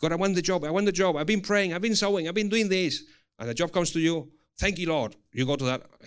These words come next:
disaster. Because you didn't talk to God, and it's not the God, the thing that God had for you. All right? So it's always good to wait for,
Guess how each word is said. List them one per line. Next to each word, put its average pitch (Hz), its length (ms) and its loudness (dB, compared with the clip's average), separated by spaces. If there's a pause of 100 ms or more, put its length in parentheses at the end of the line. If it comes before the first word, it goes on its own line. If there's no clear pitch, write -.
disaster. - 800 2 (1800)
Because 104 260 -10
you 117 60 -4
didn't 127 280 -2
talk 147 220 -2
to 175 100 0
God, 165 260 0
and 147 160 -2
it's 143 220 -4
not 170 140 -2
the 170 80 -4
God, 147 180 -2
the 131 80 -4
thing 160 160 0
that 131 140 0
God 135 180 0
had 131 220 -4
for 95 180 -10
you. - 180 -16 (1120)
All 107 100 -8
right? 113 200 -4 (420)
So 147 100 -2
it's 147 100 4
always 170 200 4
good 165 200 2
to 147 80 0
wait 143 260 4
for, 151 340 2